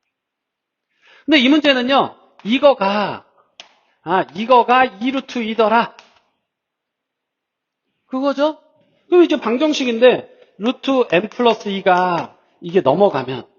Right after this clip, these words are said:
넘어가면은 이 루트 이에다 플러스 루트 이 되니까, 아, 이거 삼 루트 이 이렇게 되는 거고. 이거, 이거 안에가 십팔이니까 n은 뭐 십육. 아니면 양변 제곱해가지고 n 플러스 이가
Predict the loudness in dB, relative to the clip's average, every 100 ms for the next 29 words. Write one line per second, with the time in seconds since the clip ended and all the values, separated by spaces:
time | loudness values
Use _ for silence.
0 | _ _ _ _ _ _ 0 2 4 4
1 | 4 2 2 0 0 -2 -2 0 -2 -4
2 | -6 _ -6 -4 -4 -6 -2 0 2 2
3 | 2 -2 0 -4 -6 -2 -2 0 0 2
4 | 2 0 -4 -4 -4 -4 -6 -6 -4 -4
5 | -4 -2 -2 -2 -6 -10 -12 -18 _ _
6 | _ _ _ _ _ _ _ -8 -6 -4
7 | 0 2 2 0 -2 -2 -2 -2 0 -2
8 | 2 2 2 0 -4 -6 _ _ _ _
9 | -12 -8 -4 -4 -4 -8 _ _ _ -4
10 | 0 2 2 0 0 -2 0 -4 -4 -4
11 | -2 -2 -2 -6 -6 _ _ _ _ _
12 | _ -6 -2 -2 -2 0 0 -2 -6 -4
13 | 0 0 0 -6